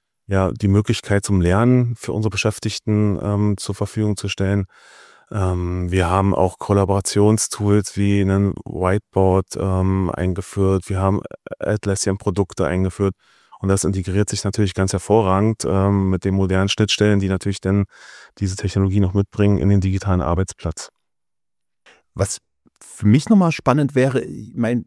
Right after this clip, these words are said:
Speaker 2: wie gesagt, ihr habt ja eine ganze Menge mobile Mitarbeiter, ja, die jetzt nicht unbedingt im Office sind. Habt ihr da Möglichkeiten, die mit, mit anzubinden, mit zu integrieren? Wie, wie bekommt ihr das hin?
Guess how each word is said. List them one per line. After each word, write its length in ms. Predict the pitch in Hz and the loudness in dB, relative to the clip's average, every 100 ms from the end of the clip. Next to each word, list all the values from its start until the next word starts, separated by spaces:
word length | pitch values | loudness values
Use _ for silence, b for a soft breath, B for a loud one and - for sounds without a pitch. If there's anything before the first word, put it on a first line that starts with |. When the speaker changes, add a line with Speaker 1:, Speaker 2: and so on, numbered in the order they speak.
| _ | _
Speaker 2:
wie 200 | 113 131 | -8 -2
gesagt, 280 | 135 127 - | 2 2 2
ihr 60 | |
habt 160 | 92 - | -4 0
ja 60 | |
eine 100 | 120 | 0
ganze 260 | 107 117 139 | 2 2 2
Menge 280 | 123 127 117 | 4 4 2
mobile 560 | 110 113 104 127 135 | 2 0 0 0 2
Mitarbeiter, 680 | 104 98 80 80 65 65 - - | 2 2 -2 -6 -6 -8 -12 -8
ja, 180 | 78 | -8
die 140 | 101 104 | -2 0
jetzt 200 | 95 - | 0 2
nicht 220 | 117 - | 2 2
unbedingt 380 | 113 101 104 - | 0 2 0 0
im 140 | - | -6
Office 800 | - - 104 - - - - - | -8 -6 -6 -8 -16 -20 -20 -6
sind. 340 | 90 85 80 87 | -4 -2 -4 -8
Habt 200 | 80 104 | -6 -4
ihr 60 | |
da 220 | 90 90 | 0 4
Möglichkeiten, 840 | 117 110 139 143 - 113 101 107 98 | 6 6 4 0 -2 0 2 2 0
die 160 | 104 | 0
mit, 220 | 98 95 | 0 0
mit 180 | 104 - | -2 -2
anzubinden, 640 | 92 113 - 117 120 123 110 | 0 -2 -2 -2 0 0 0
mit 140 | 101 | 0
zu 100 | - | -4
integrieren? 840 | - 104 98 - 113 127 131 104 | -4 -4 -4 -6 -2 2 2 2
Wie, 280 | 101 101 98 | 0 -2 -2
wie 100 | 107 | -4
bekommt 300 | 101 110 92 | -4 -2 0
ihr 60 | 92 | 0
das 180 | 80 - | -4 -6
hin? 160 | 80 | -8